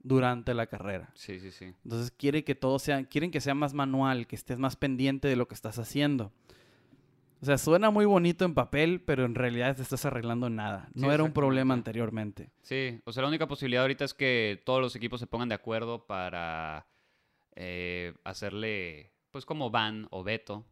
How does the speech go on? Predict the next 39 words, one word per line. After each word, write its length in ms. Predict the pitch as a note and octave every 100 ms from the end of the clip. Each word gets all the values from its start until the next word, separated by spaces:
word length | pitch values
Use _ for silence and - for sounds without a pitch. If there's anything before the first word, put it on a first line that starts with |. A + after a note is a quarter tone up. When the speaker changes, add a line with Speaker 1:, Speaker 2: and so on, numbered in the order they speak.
| _
Speaker 2:
¿no? 360 | - F#2+ C#3+ F#3+ _ _ _
Pero 580 | A#2+ A#2 A2+ A2+ A2+ A2
no 260 | B2 C3 C#3
veo 160 | B2+
que 80 | A#2+
pase. 480 | - A#2+ C3 D#3+ F3 -
Yo 100 | G#2+
creo 120 | G#2+ G#2
que 100 | A2+
esa 160 | A2
regla 320 | A2 G#2+ G#2
ya 180 | G#2 G#2
se 220 | G2 -
quedó 420 | - F#2+ A2+ E4+ F#4 _ _ _ _
y 120 | A#2+
tal 320 | - C#3 C#3
vez 160 | C#3 C3
al 200 | B2 A2
final 260 | - G#2+ G#2+
de 80 |
temporada 720 | G#2 G#2+ - F#2+ G2 G#2+ C3+ E3+ _ _ _ -
se 920 | - A#2+ A#2 A#2 A2+ A2+ A2 G#2+ G#2+
haga 200 | G#2 A2
una 160 | A2+ G#2+
revisión 460 | G2+ G2 - G#2+
de 80 | G#2
la 100 | F#2+
regla, 400 | F2+ F#2+ E2+ E2
¿no? 180 | E2 A#2+
Ya 140 | G#2
que 160 | - G2+
vean 240 | G2 G2+
que 80 | F#2+
en 80 | F#2+
realidad 220 | F#2 F2+
no 80 | F#2+
sirvió 240 | - F2+
para 240 | - F2 D#2
nada. 280 | C#2 -